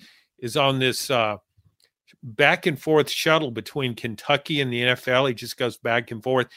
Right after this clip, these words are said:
He's back to Kentucky this year. Guess he'll be off to the N F L in two thousand and twenty-four,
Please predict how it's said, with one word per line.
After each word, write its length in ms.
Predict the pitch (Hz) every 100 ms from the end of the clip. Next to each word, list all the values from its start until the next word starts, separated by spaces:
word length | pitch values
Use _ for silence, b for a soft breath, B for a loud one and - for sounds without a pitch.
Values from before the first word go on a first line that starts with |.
| B B
He's 180 | 123 -
back 260 | 143 156
to 80 | -
Kentucky 640 | 139 151 117 170 160 135
this 260 | 117 135 -
year. 260 | 131 135 - b b b
Guess 220 | 123 120
he'll 140 | - 127
be 200 | 113 120
off 240 | 120 120
to 100 | -
the 180 | 104 110
N 100 | 110
F 200 | 104 -
L 420 | 175 165 139 120 B B B B
in 180 | 117 107
two 180 | - 123
thousand 540 | - 120 110 104 110
and 120 | 98 98
twenty-four, 720 | - 107 95 - 196 120 101